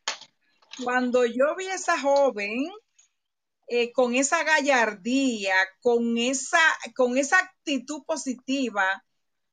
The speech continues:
yo dije, "Wow, hay que quitarse el sombrero". Perla tiene, eh, cierta discapacidad que no le permite actuar como las otras candidatas. Aún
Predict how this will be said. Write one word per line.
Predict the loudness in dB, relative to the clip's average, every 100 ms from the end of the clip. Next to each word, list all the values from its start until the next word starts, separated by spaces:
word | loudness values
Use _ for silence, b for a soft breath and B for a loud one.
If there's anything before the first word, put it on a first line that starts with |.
| _ _ _
yo | -4 -2
dije, | -2 -4
"Wow, | -2 0 2 2
hay | -2
que | -4
quitarse | -8 -6 -6 -6
el | -10
sombrero". | -10 -8 -6 -6 -6 -8 -14 _ _ _ _ -6
Perla | -2 0 2 2 2
tiene, | 0 0 0 0 0 0 -2
eh, | -2 -2 -4 -8 -8
cierta | -2 -2 0 -2
discapacidad | 0 -2 -2 -2 -4 -2 0 2 0 -8 _ _ _ _ _ _ -4
que | 0 0
no | 0
le | 0 2
permite | 2 2 2 0
actuar | 0 -2 2 2 2
como | -6 -6
las | -6 -6
otras | -8 -8 -6
candidatas. | -6 -6 -4 -4 -4 -6 -8 -10 -14 -20 _ -4
Aún | -2 0 0 0